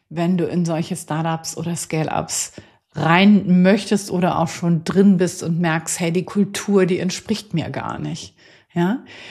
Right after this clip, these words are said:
Ähm, das Gleiche gilt für Konzernabteilung mit Agile Hype, also da, wo agil gearbeitet wird, äh,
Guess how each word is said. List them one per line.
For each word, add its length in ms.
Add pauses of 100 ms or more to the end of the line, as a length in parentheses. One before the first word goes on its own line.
(540)
Ähm, 500
das 200
Gleiche 400
gilt 320
für 360
Konzernabteilung 1500
mit 360
Agile 460
Hype, 300 (100)
also 340 (300)
da, 460
wo 260
agil 640
gearbeitet 880
wird, 420 (1160)
äh, 400